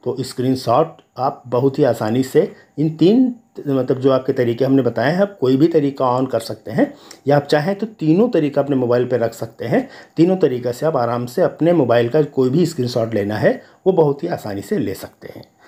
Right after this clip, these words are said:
तो I hope ये वीडियो आपको अच्छा लगा होगा। अगर अच्छा लगा है तो प्लीज़ लाइक कीजिए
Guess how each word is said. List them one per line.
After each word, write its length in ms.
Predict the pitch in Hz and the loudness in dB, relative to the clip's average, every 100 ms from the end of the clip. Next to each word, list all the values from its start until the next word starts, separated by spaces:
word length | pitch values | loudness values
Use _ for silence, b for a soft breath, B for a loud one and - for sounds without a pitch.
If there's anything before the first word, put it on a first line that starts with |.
| B B B B B B B B | B B B B B B B B
तो 60 | - | -2
I 80 | 131 | 2
hope 220 | 151 220 196 | 2 2 0
ये 80 | |
वीडियो 280 | 165 147 156 | -2 0 2
आपको 180 | 156 143 | 0 -2
अच्छा 220 | 120 170 | -4 -2
लगा 180 | 175 170 | 0 2
होगा। 280 | 170 170 220 - | 2 2 -2 -6
अगर 160 | 104 113 | -8 -6
अच्छा 240 | 104 - | -4 0
लगा 200 | 143 139 | 0 2
है 80 | 143 | 0
तो 100 | 156 | -2
प्लीज़ 440 | 147 110 110 110 - - - | -4 -2 0 -2 -6 -16 -6
लाइक 300 | 110 123 131 | -2 -2 0
कीजिए 460 | 143 127 131 160 | 0 4 4 4